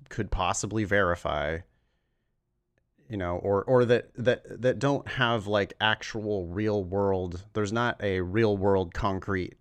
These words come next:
example. You're just, you're just making claims. You're just telling me things.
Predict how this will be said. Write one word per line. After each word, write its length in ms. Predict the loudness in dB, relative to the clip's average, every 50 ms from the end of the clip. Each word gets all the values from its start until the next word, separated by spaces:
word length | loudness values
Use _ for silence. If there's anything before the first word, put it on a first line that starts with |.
| _ _ -8
example. 760 | -8 -6 -4 -2 0 2 2 0 0 -2 -4 -4 -4 -8 -10 _ _ _ _ _ _ _ _ _ _ _ _ _ _ _ _ _ -10
You're 180 | -6 -4 -2
just, 320 | -2 -2 -2 -4 -6 -8 -6
you're 160 | -6 -4 -4
just 160 | -4 -4 -2
making 300 | -2 -2 -2 -2 -4 -2
claims. 420 | 0 0 0 0 -2 -4 -6 -8
You're 100 | -8 -6
just 200 | -6 -6 -6 -4
telling 520 | -4 -4 -2 -2 -2 0 -2 -2 -2 -2 -2
me 160 | -4 -4 -6
things. 600 | -4 -4 -4 -4 -2 -4 -6 -8 -10 -12 -14 -16